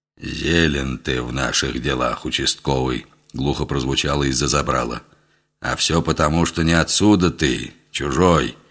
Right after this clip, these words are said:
Сердцем не прикипел, традиции не уважаешь.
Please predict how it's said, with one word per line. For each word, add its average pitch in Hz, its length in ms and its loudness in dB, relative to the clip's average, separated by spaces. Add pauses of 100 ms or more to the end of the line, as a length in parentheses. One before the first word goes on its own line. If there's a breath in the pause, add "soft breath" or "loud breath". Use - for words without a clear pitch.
(340 soft breath)
Сердцем 85 520 2
не 76 100 2
прикипел, 80 680 2
традиции 85 640 2
не 80 120 4
уважаешь. 71 800 0